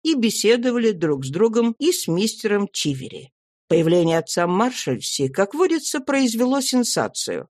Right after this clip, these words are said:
и мистер Чивери, прикоснувшись к шляпе ключом, правда, очень беглым жестом,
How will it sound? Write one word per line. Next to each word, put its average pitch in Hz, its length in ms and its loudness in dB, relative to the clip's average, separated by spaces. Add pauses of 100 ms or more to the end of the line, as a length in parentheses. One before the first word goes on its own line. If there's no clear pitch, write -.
и 190 80 2
мистер 170 420 0
Чивери, 180 640 -2
прикоснувшись 202 800 0
к - 80 -16
шляпе 180 540 0
ключом, 285 580 -4 (220)
правда, 139 480 -6
очень 170 260 -2
беглым 180 400 0
жестом, 135 500 -10